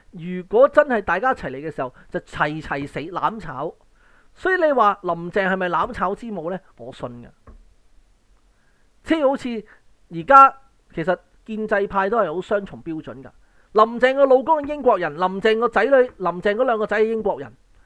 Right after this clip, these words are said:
譚耀宗個仔幫澳洲人移民，移民咗去澳洲做澳洲公民。呢啲唔係，呢啲唔係勾結外國勢力係咩啊？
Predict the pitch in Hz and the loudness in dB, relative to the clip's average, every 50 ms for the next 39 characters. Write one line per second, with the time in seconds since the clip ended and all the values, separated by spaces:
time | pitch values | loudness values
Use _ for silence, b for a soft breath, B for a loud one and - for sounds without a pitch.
0 | _ _ _ - _ _ - - 214 220 220 226 240 254 254 254 - 330 330 311 | _ _ _ -20 _ _ -10 2 4 4 4 4 2 -2 -4 -2 -2 0 2 2
1 | 277 - - 240 269 302 285 - 302 294 302 262 233 233 208 - 269 262 254 190 | 2 4 4 2 2 2 4 6 6 6 6 4 0 0 2 2 2 4 4 2
2 | 147 147 139 139 139 139 147 143 135 123 117 _ _ _ _ - 175 156 160 165 | 0 -4 -12 -14 -14 -8 -6 -6 -6 -8 -10 _ _ _ _ -20 -18 -16 -10 -8
3 | 160 156 151 - 247 254 220 196 190 190 190 220 214 220 214 - 170 170 180 185 | -8 -6 2 4 4 4 4 2 -2 0 2 2 2 2 0 -2 -4 -4 -4 -6
4 | 185 - 220 220 220 240 220 208 175 127 113 - _ _ _ - _ _ _ - | 0 0 0 0 2 0 -2 -2 -2 -12 -14 -16 _ _ _ -20 _ _ _ -20
5 | - _ _ _ _ _ _ _ _ _ _ _ _ - - - - _ 214 208 | -20 _ _ _ _ _ _ _ _ _ _ _ _ -20 -20 -20 -20 _ -10 -10
6 | 220 208 - 226 214 175 135 123 123 123 127 - 208 233 214 233 226 190 143 127 | -10 -8 -8 -10 -12 -10 -12 -12 -14 -16 -14 -12 -12 -10 -8 -8 -10 -10 -12 -14
7 | 131 135 135 135 - 196 196 185 - 165 147 139 127 131 139 147 143 - 151 135 | -14 -14 -12 -6 -4 -4 -4 -4 -6 -14 -14 -12 -12 -10 -10 -10 -10 -8 -10 -12
8 | 131 - 117 123 135 143 135 127 | -12 -12 -16 -14 -12 -12 -14 -14